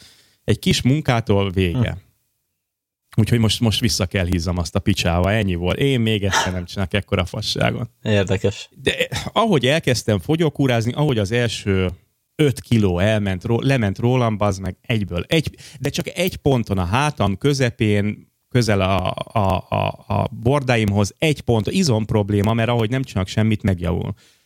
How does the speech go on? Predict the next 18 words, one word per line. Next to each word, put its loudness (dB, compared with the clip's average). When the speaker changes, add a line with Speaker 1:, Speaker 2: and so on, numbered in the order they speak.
Speaker 1:
És 0
abban 0
a 2
Speaker 2:
Aha. 4
Speaker 1:
pillanatban, 2
ahogy, 0
ahogy 2
egy 0
kicsit -2
próbálom 0
erőltetni, 0
vége. 0
Aj, -4
bazd -12
meg. -18
Speaker 2:
Tudod, 2
Terminátor 0
kis -4